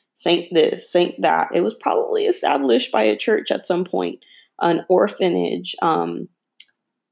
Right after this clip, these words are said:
a lot of these Ivy League schools were, um, first and foremost, they were, um, seminaries. And, you know, today they have expanded and they have so much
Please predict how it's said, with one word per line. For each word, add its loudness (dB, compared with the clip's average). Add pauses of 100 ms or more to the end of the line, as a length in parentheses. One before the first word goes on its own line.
(160)
a 4
lot 2
of -4
these -4
Ivy 0
League -4
schools -6
were, 0
um, -6
first 0
and 0
foremost, 0
they 2
were, -2
um, -8 (240)
seminaries. 0 (840)
And, 4 (120)
you 4
know, 6
today 2
they 2
have 0
expanded 0
and -2
they -4
have -4
so 0
much -4